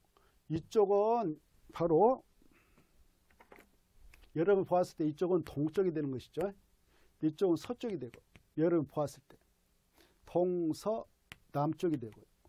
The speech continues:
북쪽이 되겠죠. 이렇게. 이때 태양은 여기서 뜨죠. 동쪽에서 떠서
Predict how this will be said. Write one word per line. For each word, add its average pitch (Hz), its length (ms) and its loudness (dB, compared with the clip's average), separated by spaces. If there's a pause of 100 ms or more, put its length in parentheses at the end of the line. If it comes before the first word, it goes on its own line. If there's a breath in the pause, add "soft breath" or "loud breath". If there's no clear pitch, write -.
(260)
북쪽이 180 440 -6
되겠죠. 120 420 -14
이렇게. - 220 -20 (2500 soft breath)
이때 185 400 4
태양은 247 440 -2
여기서 185 340 -2
뜨죠. - 280 -10 (2750)
동쪽에서 180 540 0
떠서 208 600 0